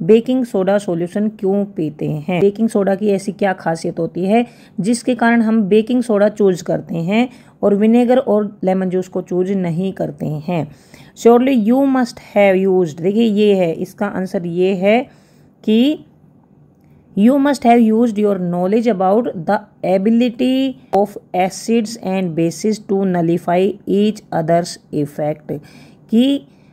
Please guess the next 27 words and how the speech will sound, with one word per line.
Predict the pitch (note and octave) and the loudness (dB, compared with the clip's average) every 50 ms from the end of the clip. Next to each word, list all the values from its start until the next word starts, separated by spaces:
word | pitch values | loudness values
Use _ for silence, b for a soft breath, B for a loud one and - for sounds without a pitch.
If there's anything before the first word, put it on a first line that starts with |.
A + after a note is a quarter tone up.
| b b b - | b b b -6
हम | - G3 A3 C4 C#4+ C#4+ A3+ | -2 0 0 2 2 0 0
जानते | G3+ G#3 G3 G3 G3+ G3+ G3+ G3 G3 G3+ G3 | 0 0 0 0 0 -2 -2 -2 0 0 0
हैं | G3+ F#3+ E3+ G3+ G#3+ G#3+ F#3+ E3+ | 0 0 0 0 0 0 0 -2
या | D#3 D#3+ G3 G#3 - - - - | -2 0 0 -2 -2 -4 -8 -8
अगर | F3+ F#3+ A3 G3+ | -4 -4 -2 -2
नहीं | F#3+ F3 E3+ G#3 A3+ | -2 0 0 0 2
जानते | G3 G#3+ F#3 F3 F3 E3+ - F#3 G#3 C4 D4+ D4 B B B B B B _ - | 2 2 0 0 -2 -2 0 0 2 0 0 -2 B B B B B B _ -2
तो | G3+ G3 - | 0 0 0
अभी | - - F#3 G3+ | 0 -2 -2 0
मैं | G#3 G#3+ G3+ G3 | 0 0 0 0
बता | G3 G3 G3 G3+ G3+ | -2 -2 -2 0 0
देती | G3+ G3+ G3+ G#3 G3+ | 0 -2 -2 -2 0
हूँ | G3+ A3 A3+ B3+ C#4 C#4+ b b b b b b b - | 0 2 2 2 0 -2 b b b b b b b -4
कि | G#3+ A3 | -2 0
जो | G3+ A#3 B3 A#3+ - - | 2 0 0 0 0 0
एसिड्स | F#3 F#3+ F#3 - - B3+ B3+ C4 A#3+ A#3 - - _ _ _ - | 0 0 0 -2 -2 -2 -2 -2 -2 -4 -8 -12 _ _ _ -2
और | G3+ G#3 A3 A#3 A3+ G3 E3 D#3 | 0 2 2 2 0 -2 -2 0
बेसिस | F3+ F3+ F#3 G3 G3 - A3+ G#3 | 2 2 2 2 0 0 -2 -2
जो | F3+ F3 F#3 F3+ | -2 -2 -4 -2
होते | D#3+ D#3+ D#3+ - - F3 | -2 -4 -6 -8 -8 -6
हैं | D#3+ D#3+ D3+ E3+ F#3+ G3 E3+ C3+ - B B B B B B B | -6 -6 -4 -4 -4 -4 -4 -6 -8 B B B B B B B
वे | D3+ D#3 E3+ G3+ G#3+ A3+ A#3 A#3+ A#3+ A3+ - - _ _ - E3 | -6 -2 2 4 6 6 6 6 4 0 -2 -8 _ _ -12 -8
जब | D#3 G3+ G#3+ G3+ | -4 -2 -2 -2
मिक्स | G3+ F#3+ G3+ A3 A#3 - - - | 0 -2 -2 -2 -4 -6 -12 -18
किए | A3+ - A3 G#3 G3+ G3+ G3+ G3+ F#3 | -14 -10 -6 -2 0 2 2 2 2
जाते | F#3+ F3+ D#3+ D#3 D#3+ - E3+ D#3+ | 0 -2 -2 -4 -6 -6 -8 -6
हैं | D3 E3 F#3 G3 G#3+ A#3+ | -6 -4 -2 -2 -2 -2